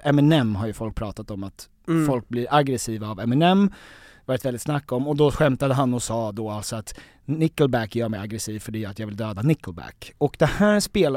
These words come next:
Speaker 1: alltså den blev så populär, den catchphrasen bara.
Speaker 2: Mm.
Speaker 1: För den var liksom promon till det mest populära programmet på Comedy Central, en enormt stor kanal.
Speaker 2: Ja.
Speaker 1: Och sen så tog det bara efter. Så att då blev det liksom inne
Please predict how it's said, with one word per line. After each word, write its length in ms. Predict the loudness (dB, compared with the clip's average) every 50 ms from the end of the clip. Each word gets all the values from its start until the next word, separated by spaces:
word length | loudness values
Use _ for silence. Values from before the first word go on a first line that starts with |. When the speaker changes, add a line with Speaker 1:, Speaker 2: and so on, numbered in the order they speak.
| -2
Speaker 1:
alltså 200 | -4 -4 -4 0
den 240 | 2 4 4 6 6
blev 120 | 6 4
så 140 | 4 2 0
populär, 640 | 0 2 0 2 2 2 4 6 6 6 6 4 0
den 180 | -2 -4 -6 -6 -8 _
catchphrasen 800 | -4 -2 -2 -2 -2 -6 -10 -8 -8 -8 -8 -8 -10 -10 -10 -10
bara. 320 | -10 -12 -14 -14 -14 -16 -16 -12
Speaker 2:
Mm. 240 | -8 -6 -6 -6 -4
Speaker 1:
För 80 | -2 2
den 140 | 2 4 6
var 60 | 4
liksom 240 | 4 2 0 -4 -2
promon 560 | 2 6 8 8 8 8 6 4 2 2 0
till 140 | -2 -2 -2
det 60 | 0
mest 220 | 0 0 -2 -2 -4
populära 380 | -6 -6 -2 -2 0 0 -2
programmet 440 | -2 -2 0 0 0 0 -2 -4 0
på 240 | 2 2 4 4 2
Comedy 240 | 0 -2 -2 -2 -2
Central, 360 | -2 -4 -4 -4 -4 -4 -4
en 120 | -2 0
enormt 480 | 2 4 4 6 6 6 6 4 2 -2
stor 180 | -4 -6 -6
kanal. 360 | -4 -4 -4 -4 -4 -6 -8 -14 -16 -12 -8
Speaker 2:
Ja. 220 | -6 -4 -4 0 2
Speaker 1:
Och 120 | 2 2
sen 180 | 4 2 0 0
så 120 | 0 -2
tog 280 | -2 0 0 0 2 2
det 140 | 0 0 0
bara 300 | 0 0 -2 -2 -2 -4 -8 _ _
efter. 440 | 0 0 0 -8 -14 -14 -16 -18 -20 _ _ _ _ _ _ _
Så 140 | _ 0 0
att 80 | 0 0 _
då 200 | -6 0 0 2
blev 160 | 4 4 6 6
det 80 | 6
liksom 260 | 4 4 0 0 -4 -2 2
inne 540 | 4 4 6 6 4 4 4 4 2 2